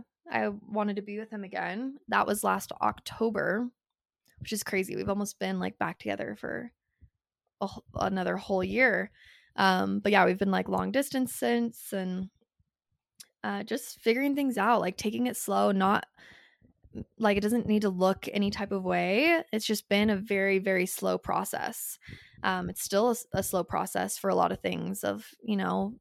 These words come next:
mending other relationships, like friends and family and whatever. But, yeah, long story short, we kept seeing each other at festivals. We started having conversations and just kinda let it unfold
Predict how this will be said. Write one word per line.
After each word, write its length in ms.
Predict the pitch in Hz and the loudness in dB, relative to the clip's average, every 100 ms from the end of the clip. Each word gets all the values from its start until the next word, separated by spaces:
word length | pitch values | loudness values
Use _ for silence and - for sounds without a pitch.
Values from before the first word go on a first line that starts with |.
| _ - | _ 2
mending 440 | 208 202 202 214 | 6 6 6 4
other 200 | 208 277 | 4 6
relationships, 800 | 240 185 185 190 - 175 165 - | 6 4 2 0 -2 -2 -4 -2
like 160 | 180 - | -2 0
friends 400 | 196 180 180 202 | -2 0 -2 -4
and 160 | 190 | -4
family 560 | 185 180 180 190 185 185 | -4 -4 -4 -4 -2 -2
and 220 | 180 185 - _ _ - | -4 -8 -10 _ _ 0
whatever. 560 | 196 185 196 269 302 - | 4 4 6 6 6 6
But, 320 | 196 185 - _ _ _ _ _ _ _ _ _ - - | 6 6 4 _ _ _ _ _ _ _ _ _ -16 4
yeah, 220 | 233 196 | 8 10
long 240 | 185 220 254 | 10 6 6
story 200 | 240 220 | 4 2
short, 460 | - 208 202 - - - | 6 6 6 4 -6 -4
we 60 | |
kept 180 | 220 220 | -2 0
seeing 180 | 226 220 | 2 4
each 140 | 214 | 6
other 160 | 214 190 | 4 4
at 100 | - | 4
festivals. 640 | 185 - 190 190 185 185 | 0 0 0 2 2 0
We 60 | 190 | -4
started 260 | - 196 | -2 -4
having 260 | 208 190 190 | -4 -4 -6
conversations 1080 | - 185 190 - 190 - 185 180 180 180 - _ _ _ _ - | -6 -6 -6 -6 -6 -6 -4 -4 -4 -6 -10 _ _ _ _ -8
and 460 | 185 185 185 185 - - | -4 -2 -2 -4 -8 -12
just 240 | 196 - | -10 -8
kinda 240 | 202 190 | -4 -2
let 200 | 190 185 | 0 2
it 160 | 190 - - | 2 0 -4
unfold 680 | 190 - 92 95 85 - | -4 -2 2 4 4 0